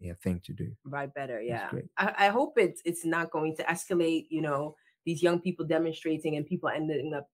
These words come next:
Speaker 2: getting hurt.
Speaker 1: More, yeah.
Speaker 2: Yeah, it's, uh,
Speaker 1: Yeah.
Speaker 2: it's, it's not something that we need right now.
Speaker 1: I,
Speaker 2: Absolutely
Speaker 1: I don't even
Speaker 2: not.
Speaker 1: know what this special force is,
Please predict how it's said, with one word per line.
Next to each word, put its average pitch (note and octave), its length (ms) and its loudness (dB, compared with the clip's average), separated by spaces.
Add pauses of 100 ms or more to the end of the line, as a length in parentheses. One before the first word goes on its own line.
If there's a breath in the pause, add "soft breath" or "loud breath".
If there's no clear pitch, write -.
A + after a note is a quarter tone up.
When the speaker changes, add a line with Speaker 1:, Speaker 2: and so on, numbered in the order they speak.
(120)
Speaker 2:
getting D#3 300 -2
hurt. D3 220 6
Speaker 1:
More, F#2 340 10
yeah. F2+ 160 4
Speaker 2:
Yeah, G3 360 8
it's, D3 280 2
uh, D#3+ 60 6 (180)
Speaker 1:
Yeah. D#3 200 8
Speaker 2:
it's, A2 100 2
it's D#3+ 160 -2
not D3+ 260 2
something D3 320 0
that F#2+ 120 -10
we C#3 100 -8
need C#3+ 260 -10
right B2 180 -10
now. C3 300 -6 (260)
Speaker 1:
I, - 80 8
Speaker 2:
Absolutely D3+ 520 2
Speaker 1:
I - 40 6
don't F4 160 10
even E3+ 140 10
Speaker 2:
not. C3 60 12
Speaker 1:
know A#2+ 80 10
what A2+ 200 8
this G#2 180 10
special F#2+ 440 6
force F#2+ 400 6
is, - 240 -14